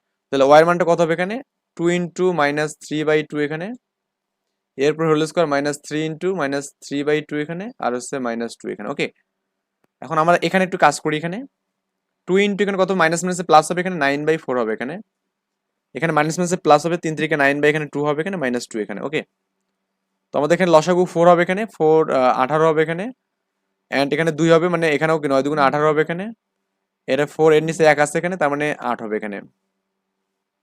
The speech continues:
ছত্রিশ এখানে না, ছত্রিশ, আহ, ছত্রিশ থেকে আমি যে আট বাদ দিই এখানে, তাহলে কত হবে এখানে? আঠাশ হবে এখানে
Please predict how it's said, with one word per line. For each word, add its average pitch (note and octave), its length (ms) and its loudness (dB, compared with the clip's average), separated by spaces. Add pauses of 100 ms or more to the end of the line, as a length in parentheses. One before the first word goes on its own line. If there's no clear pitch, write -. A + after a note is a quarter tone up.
(1600)
ছত্রিশ F3 520 0
এখানে G3 180 2
না, G#3+ 160 2
ছত্রিশ, F3 760 -4
আহ, C#3 260 6
ছত্রিশ D#3+ 380 -6
থেকে F3 100 -4
আমি E3+ 120 -4
যে D#3+ 60 0
আট C#3 220 0
বাদ B2 240 -2
দিই A#2 120 0
এখানে, G#2+ 180 -6
তাহলে A#2+ 260 0
কত B2+ 140 -2
হবে C3 140 -4
এখানে? D#3 200 -10
আঠাশ A2 320 -6
হবে G#2 140 -6
এখানে A2+ 200 -10